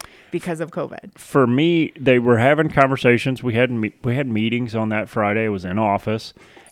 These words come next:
Speaker 2: and our manager told us, um, that we were gonna go to working, uh, we were gonna be split up, and s-, some people come in for a week, and then some people take a week off and s-, work at home. It was really weird, and we were like, "Okay."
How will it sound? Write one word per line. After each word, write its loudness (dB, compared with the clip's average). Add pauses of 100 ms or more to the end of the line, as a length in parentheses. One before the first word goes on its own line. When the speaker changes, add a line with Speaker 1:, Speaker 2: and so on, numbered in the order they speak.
Speaker 2:
and 0 (140)
our 8
manager 0
told 0
us, 0 (160)
um, 0
that -4
we 2
were 0
gonna -2
go -2
to -6
working, -4 (140)
uh, -6 (300)
we -4
were -2
gonna -2
be -6
split -4
up, -2 (560)
and -6 (200)
s-, -16 (240)
some -4
people -4
come -4
in -2
for -4
a -2
week, -4
and -6
then -8
some -8
people -6 (100)
take -10
a -8
week -8
off -4
and -10
s-, -20
work -6
at -12
home. -4
It -12
was -16
really 0
weird, 2 (640)
and 2
we 4
were 6
like, 2
"Okay." 4